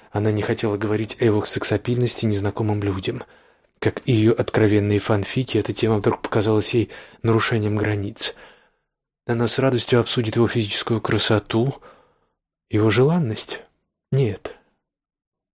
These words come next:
больше нет. «Ох», Мел показательно обмахивалась руками,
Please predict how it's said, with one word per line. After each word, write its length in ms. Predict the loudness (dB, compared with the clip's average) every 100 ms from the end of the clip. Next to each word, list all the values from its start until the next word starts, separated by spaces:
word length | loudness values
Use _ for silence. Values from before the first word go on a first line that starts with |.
| _
больше 420 | 2 2 2 -2
нет. 420 | -4 -4 -6 -12 _ _ _ _ _ _ _ _ _ _ _ _ _
«Ох», 680 | 4 6 6 2 -2 -8 -10 -12 -4
Мел 220 | 0 0
показательно 460 | -2 0 0 0 0
обмахивалась 680 | 0 2 0 0 -2 -2 -2
руками, 520 | -2 -2 -2 -4